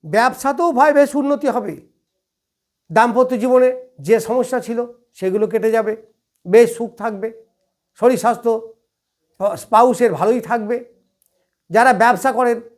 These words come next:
তাদের ব্যবসার জায়গাটাও বেশ ভালো থাকবে, আয় ইনকাম বেশ বাড়বে, কারণ বৃশ্চিকের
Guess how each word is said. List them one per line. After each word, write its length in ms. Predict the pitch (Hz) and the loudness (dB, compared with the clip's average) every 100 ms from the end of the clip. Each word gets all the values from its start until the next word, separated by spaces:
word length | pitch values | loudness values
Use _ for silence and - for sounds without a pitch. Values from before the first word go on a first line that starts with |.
| - | -6
তাদের 280 | 214 226 180 | 0 2 2
ব্যবসার 340 | 214 190 240 | 0 0 -2
জায়গাটাও 440 | 226 226 240 254 240 | 0 0 0 0 2
বেশ 260 | 240 254 | 2 0
ভালো 220 | 180 247 | -2 -4
থাকবে, 360 | 247 240 226 269 _ _ _ _ _ _ _ _ _ _ _ _ _ _ | -4 -8 -8 -12 _ _ _ _ _ _ _ _ _ _ _ _ _ _
আয় 260 | - 202 226 | 0 4 4
ইনকাম 760 | 233 254 247 254 254 226 - _ - | 2 -2 0 0 -2 -6 -16 _ -2
বেশ 280 | 180 247 185 | 4 4 4
বাড়বে, 540 | 226 233 226 226 - _ _ _ | -2 -2 -6 -10 -18 _ _ _
কারণ 300 | - 233 208 | -2 -2 0
বৃশ্চিকের 760 | 190 247 - 226 226 190 - | -2 -4 -4 -2 -2 -2 -10